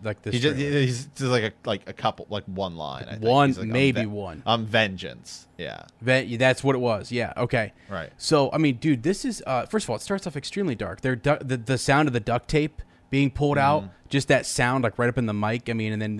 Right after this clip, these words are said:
Speaker 1: then you look and this guy's face is duct tape, and the freaking Riddler's got Riddles all over the place. Um, and what's, you know, you think of the Riddler's backstory and what's going on there, and, uh, you know, stop telling lies, the whole thing. Um,
Speaker 2: Right.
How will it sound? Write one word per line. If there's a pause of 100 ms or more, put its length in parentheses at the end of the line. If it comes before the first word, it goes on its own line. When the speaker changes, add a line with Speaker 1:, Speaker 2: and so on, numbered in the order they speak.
Speaker 1:
then
you
look
and
this
guy's
face
is
duct
tape,
and
the
freaking
Riddler's
got (320)
Riddles
all
over
the
place. (460)
Um, (240)
and
what's,
you
know,
you
think
of
the
Riddler's
backstory
and
what's
going
on
there,
and,
uh,
you
know, (280)
stop
telling
lies,
the
whole
thing. (580)
Um,
Speaker 2:
Right.